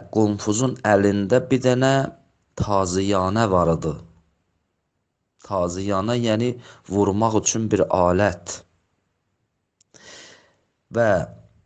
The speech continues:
qapını sıxdılar. Qapını sıxdılar. Mən qapı ilə divar arasında qaldım. Və yıxıldım.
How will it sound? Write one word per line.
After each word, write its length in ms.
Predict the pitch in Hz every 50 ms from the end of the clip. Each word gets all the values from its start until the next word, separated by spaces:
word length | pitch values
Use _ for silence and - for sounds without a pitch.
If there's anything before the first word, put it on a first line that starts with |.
| _ _ _ _ _ _ _ _ _ _ _ _ _ _ _ _ _ _ _ _ _ _ _
qapını 460 | - 120 110 113 - 120 117 120 135
sıxdılar. 760 | 127 - - - - - - - 98 98 104 104 101 90 - - - - - - - - - - - - - - - - _ _ _ _ _ _ _ _ _ _ _ _ _ _ _ _ _ _ _ _ _ _ _ _ _ _ _ _ _ _ _ _ _ _ _ _ -
Qapını 400 | - 98 - - 107 107 110 113
sıxdılar. 800 | - - - - - - - 95 95 101 107 120 127 135 139 135 - - - _ _ _ _ _ _ _ _ - - - - - - - _ _
Mən 380 | - - 98 110 110 107 107 101
qapı 400 | - - 101 95 - - 131 123
ilə 160 | 113 104 95 92 87 82 -
divar 400 | - 104 92 107 110 110 101 95
arasında 560 | 90 90 90 - - - 90 90 87 90 90
qaldım. 480 | 80 80 76 76 69 71 - - - - - - - - - - - _ _ _ _ _ _ _ _ _ _ _ _ _ _ _ _ _ _ _ _ _ _ _ _ _ _ _ _ _ - _ _ _ _ _ _ _ _ _ _ _ -
Və 160 | 85 101 107
yıxıldım. 960 | 104 98 101 104 - - - 104 98 101 98 95 117 127 135 139 143 143 147